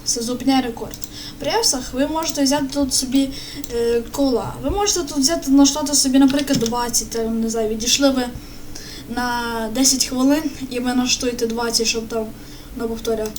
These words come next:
І тепер дивіться, нажимаєте play, і воно зараз вам буде просто амат-, автоматично рухати. Тільки головне мати ноутбук або щось таке.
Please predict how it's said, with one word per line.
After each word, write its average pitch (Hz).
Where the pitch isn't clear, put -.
І 277
тепер 359
дивіться, 226
нажимаєте 311
play, 320
і 403
воно 453
зараз 392
вам 381
буде 370
просто 392
амат-, 320
автоматично 294
рухати. 226
Тільки 285
головне 311
мати 285
ноутбук 269
або 247
щось 254
таке. 233